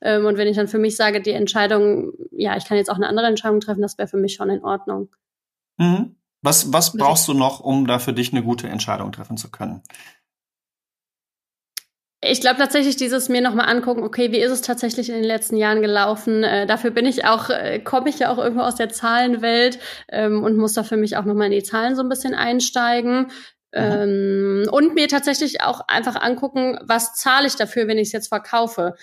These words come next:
Speaker 1: Ist es, ich meine, da, das sind ja nur ein paar Euro, lass es wahrscheinlich nachher zwanzig Euro sein, die sich auf die Rendite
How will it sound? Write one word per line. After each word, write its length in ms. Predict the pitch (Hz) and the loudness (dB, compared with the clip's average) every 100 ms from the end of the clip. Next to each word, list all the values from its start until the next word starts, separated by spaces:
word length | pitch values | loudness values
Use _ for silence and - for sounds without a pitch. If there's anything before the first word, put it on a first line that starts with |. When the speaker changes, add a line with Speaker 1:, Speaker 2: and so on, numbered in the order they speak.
| - | -12
Speaker 1:
Ist 200 | - 214 | -6 -2
es, 160 | 220 - | -2 -2
ich 180 | - 226 | -2 2
meine, 300 | 233 262 294 - | 2 4 0 -2
da, 100 | - - 185 | -4 -4 -6
das 160 | 233 | -2
sind 160 | 262 262 | 0 2
ja 160 | 247 | 2
nur 160 | 233 240 | 2 2
ein 100 | 233 | 0
paar 260 | 226 226 - | 0 0 2
Euro, 280 | 233 233 | 2 2
lass 240 | 202 214 214 | 0 -2 -4
es 100 | - | -6
wahrscheinlich 400 | 220 226 220 214 | -4 0 -2 0
nachher 240 | 220 226 | -2 -2
zwanzig 420 | 220 226 220 220 | -2 -2 0 -2
Euro 260 | - 269 240 | 2 2 2
sein, 300 | 202 202 262 - - | 2 4 2 -2 -10
die 80 | 233 | -6
sich 220 | 220 214 | -2 0
auf 100 | 226 | -2
die 140 | 226 226 | 0 0
Rendite 1080 | 220 208 226 254 277 247 240 233 175 113 | 2 2 0 0 2 4 4 2 0 -2